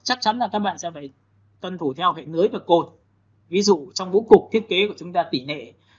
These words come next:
chúng ta sẽ nhân bản là Ctrl C và Ctrl F. Các bạn nhìn này, tôi sẽ đẩy luôn vào vị trí từ trái qua phải vào đây, từ trái qua phải vào đây.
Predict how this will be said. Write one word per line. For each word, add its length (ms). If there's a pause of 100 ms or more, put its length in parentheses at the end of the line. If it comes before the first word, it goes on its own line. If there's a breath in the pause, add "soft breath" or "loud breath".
chúng 160
ta 100
sẽ 160
nhân 240
bản 220
là 60
Ctrl 340
C 340
và 60
Ctrl 360
F. 160 (580)
Các 60
bạn 180
nhìn 140
này, 140 (340 soft breath)
tôi 100
sẽ 120
đẩy 220
luôn 240
vào 120
vị 160
trí 160
từ 160
trái 180
qua 200
phải 180
vào 120
đây, 180 (100)
từ 140 (160)
trái 180
qua 140
phải 100
vào 100
đây. 140